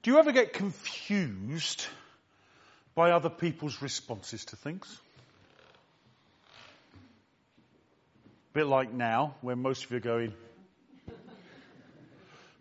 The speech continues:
and I've asked you a question. <laughs> Do you get confused? I was talking with somebody I consider a friend. Uh, we, we have very similar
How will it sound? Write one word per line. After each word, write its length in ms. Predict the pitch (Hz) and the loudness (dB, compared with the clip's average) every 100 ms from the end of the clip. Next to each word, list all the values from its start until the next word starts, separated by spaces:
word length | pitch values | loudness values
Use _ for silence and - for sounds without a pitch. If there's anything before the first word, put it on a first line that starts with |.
| - 147 | -18 -2
and 100 | 143 | -2
I've 140 | 117 | 4
asked 240 | 170 - | 4 4
you 60 | 147 | -2
a 20 | |
question. 800 | - 160 143 - 151 190 220 214 - - | 4 4 4 0 0 0 0 -2 -8 -20
<laughs> 180 | - - | -14 2
Do 80 | 202 | 6
you 180 | 269 294 | 6 2
get 280 | - 254 | 6 6
confused? 540 | 254 226 285 311 - - - _ - - - - - | 6 0 0 0 -2 -12 -20 _ -20 -20 -20 -8 4
I 80 | 240 | 4
was 140 | 226 | 8
talking 340 | 269 247 226 | 8 8 4
with 260 | 202 196 - - - - - | 4 2 0 -18 -20 -20 4
somebody 320 | 233 226 214 | 6 8 10
I 100 | 214 | 8
consider 460 | 214 190 214 175 | 6 2 2 4
a 60 | 165 | 2
friend. 540 | - 147 143 185 254 - - - - | 4 8 8 8 0 -6 -20 -20 2
Uh, 200 | 139 156 151 | 8 8 8
we, 420 | 170 165 160 - _ _ 147 | 6 4 0 -8 _ _ -2
we 180 | 151 | 0
have 240 | 131 131 - | 2 0 6
very 240 | 165 165 | 8 8
similar 640 | - - 175 160 151 139 | 2 4 4 4 6 6